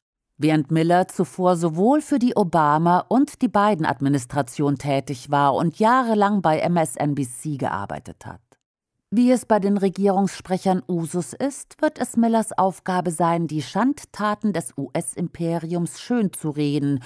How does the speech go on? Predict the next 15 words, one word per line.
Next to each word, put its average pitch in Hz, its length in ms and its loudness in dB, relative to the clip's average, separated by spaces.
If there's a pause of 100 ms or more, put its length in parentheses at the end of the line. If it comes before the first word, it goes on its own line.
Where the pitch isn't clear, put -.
(200)
und 123 300 -4
unbequeme 139 580 -2
Fragen 131 420 -2
mit 139 220 -4
Ausflüchten 131 720 -6
zu 123 140 -10
parieren. 104 600 -10 (840)
Das 143 140 -6
ist - 200 -10
ja 147 160 -6
zufällig 156 640 -6
genau 190 540 0
die 285 160 -4
gleiche 208 500 -4
Aufgabe, 165 720 -2